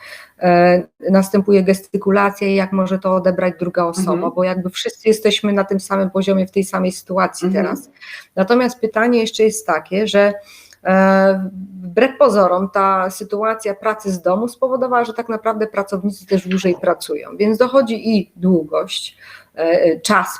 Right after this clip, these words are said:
Speaker 1: pracy, dochodzi ten stres związany z trochę strachem utraty pracy, kryzysowe sztaby i tak dalej. Jak sobie poradzić jakby prywatnie, czyli kończę pracę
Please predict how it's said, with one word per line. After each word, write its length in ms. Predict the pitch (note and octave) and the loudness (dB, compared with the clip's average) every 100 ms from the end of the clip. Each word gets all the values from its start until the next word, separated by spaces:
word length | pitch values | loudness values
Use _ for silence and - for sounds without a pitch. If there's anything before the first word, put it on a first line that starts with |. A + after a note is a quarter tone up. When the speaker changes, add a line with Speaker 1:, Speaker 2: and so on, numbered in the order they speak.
| - | -4
Speaker 1:
pracy, 600 | F3+ - - - A3+ D4+ - - - | -2 -2 -6 -2 0 0 -4 -20 -2
dochodzi 420 | F#3+ F#3+ B3 A#3+ | 2 2 2 0
ten 180 | A#3 G#3 | -2 -2
stres 400 | - - A#3 F#3+ | -6 -2 -2 -2
związany 800 | F3 F3+ F3+ G3 G3 F3+ F3+ F3 | -4 -6 -4 -4 -4 -4 -6 -8
z 240 | F#3 - | -12 -10
trochę 280 | - F#3+ G3 | -4 -4 -4
strachem 600 | - - F#3 F3+ - F3+ F3+ | -10 -4 -4 -4 -6 -10 -10
utraty 400 | - E3+ E3 - | -8 -8 -6 -12
pracy, 600 | - E3+ E3+ - E3+ E3+ | -6 -6 -6 -6 -4 -4
kryzysowe 640 | F3+ F#3+ F#3 F#3 F#3 F#3 | -2 0 0 0 0 2
sztaby 400 | F#3 - F3+ F3 | 0 -2 -2 0
i 80 | F3 | -2
tak 200 | F3 E3 | -4 -8
dalej. 300 | D#3 F3+ A#3 - - _ _ - - | -2 0 0 -6 -20 _ _ -20 -2
Jak 280 | G#3+ D4+ - | 0 0 -2
sobie 240 | D4+ C#4+ | -2 0
poradzić 460 | C4+ F#3+ A#3 A#3 A#3 | 2 2 2 -2 -4
jakby 200 | G#3+ F#3+ | -4 -4
prywatnie, 680 | G3+ F#3+ B3 B3+ - E3 E3+ | -2 0 0 -2 -4 -6 -4
czyli 260 | F#3+ F#3 | -2 -4
kończę 400 | - C4+ D4 D4 | -2 0 0 -2
pracę 600 | - F#3+ - - - G#3+ | -2 -4 -4 -8 -12 -12